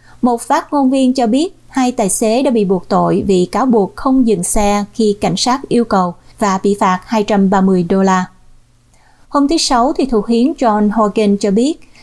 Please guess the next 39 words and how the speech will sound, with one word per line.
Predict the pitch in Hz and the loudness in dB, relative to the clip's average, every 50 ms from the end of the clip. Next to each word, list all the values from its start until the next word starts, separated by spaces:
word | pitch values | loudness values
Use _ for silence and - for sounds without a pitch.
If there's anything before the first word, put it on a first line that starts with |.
| - - | -6 -4
các | 302 311 - | -4 -2 -2
hạn | 233 196 185 196 | -2 -2 -2 -2
chế | - 233 220 208 226 269 311 | 0 0 0 0 0 0 0
về | 285 226 220 196 180 180 | 0 0 0 0 0 -2
covid | - - 208 - 262 285 | -2 -4 -2 -2 0 0
mười | 262 220 180 | 2 0 0
chín | 165 - 214 247 311 | 0 0 -2 -2 -2
của | - - - | -2 -2 -4
tỉnh | - - 196 - 185 196 277 349 - - _ - - - - | -2 -2 -2 0 0 0 0 -2 -4 -12 _ -20 -12 -4 -2
dự | 208 196 202 202 - | 0 0 0 -2 -2
kiến | 247 247 254 302 349 381 403 | -2 0 0 0 -2 -2 -4
sẽ | - - 240 208 196 202 254 262 | -4 -2 0 0 2 0 0 0
kết | - 320 320 | -2 -4 -2
thúc | - 403 403 - - | 0 -2 -2 0 0
vào | - 208 196 - | 0 0 0 0
thứ | - 277 262 | 0 0 2
Ba | - 240 220 214 | 2 2 2 2
này. | 220 214 185 180 175 - - - - | 0 0 -2 -2 -4 -6 -10 -6 -2
Cùng | 233 214 214 220 | 0 0 0 0
ngày, | 214 208 202 196 190 - - | 0 0 0 0 0 -2 -2
tỉnh | 202 180 - 220 269 320 | -2 0 0 0 2 2
dự | 254 202 180 | 2 0 0
kiến | 185 - 226 247 302 - | 0 -2 0 0 0 -2
công | - 269 247 220 208 | 0 0 0 2 2
bố | 220 214 226 311 | 2 2 0 0
một | 370 277 202 - | 0 0 0 0
lộ | 202 180 165 175 | 0 0 0 -2
trình | - - 190 180 170 170 - | -2 -2 -2 -2 -2 -6 -6
dỡ | - 165 190 180 165 165 247 | -6 -2 0 0 0 0 0
bỏ | 240 233 185 160 170 185 - | 0 0 0 -2 -2 -2 -4
các | 302 302 - | -4 -4 -2
hạn | 247 269 165 175 | -2 -2 -2 -2
chế | - 214 196 208 262 285 - | -2 -2 0 0 -2 -2 -2
trong | - 226 214 208 | -2 -2 -2 -4
suốt | 202 - - 285 311 - | -6 -4 -4 -4 -2 0
mùa | 262 202 | 2 2
hè. | 185 185 196 175 170 160 - - _ _ - - - _ - - - - - - - - - | 2 2 2 0 -2 -4 -8 -14 _ _ -20 -20 -20 _ -20 -20 -20 -20 -20 -20 -14 -8 -4
Tỉnh | 233 247 311 | -2 -2 0
B | 330 | 0